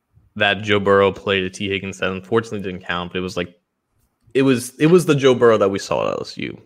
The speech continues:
the, the guy that creating plays out of, out of nothing, out of structure, and finding guys down the field for stuff that we just couldn't even dream of with Andy Dalton. Unfortunately, that play didn't count, so it was essentially an incomplete pass.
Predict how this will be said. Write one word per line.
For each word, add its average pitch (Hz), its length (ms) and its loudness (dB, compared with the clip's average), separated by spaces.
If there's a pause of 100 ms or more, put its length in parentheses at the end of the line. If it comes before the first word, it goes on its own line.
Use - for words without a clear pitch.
the, - 180 -4
the 107 100 -4
guy 104 200 2
that 95 180 -8
creating 117 340 0
plays 107 300 2
out 95 120 0
of, 95 100 -2
out 101 160 -2
of 92 60 -10
nothing, 98 500 -8 (720)
out 110 140 2
of 107 80 -2
structure, 104 600 -2
and 98 140 -12
finding 107 360 0
guys 95 280 0
down 98 200 -6
the 90 60 -10
field 90 480 -10 (320)
for 92 280 -12
stuff - 280 -4
that 101 80 -6
we 104 80 -6
just - 200 -10 (600)
couldn't 196 180 4
even 151 160 2
dream 98 300 -2
of 85 140 -4
with - 160 -12
Andy 76 220 -10
Dalton. - 300 -4 (460)
Unfortunately, 151 480 2
that 120 120 4
play 120 140 6
didn't 101 180 -4
count, 78 220 -6
so - 120 -4
it 87 40 0
was - 240 -12 (420)
essentially 131 340 -2
an 104 60 -2
incomplete - 380 -12
pass. - 320 -8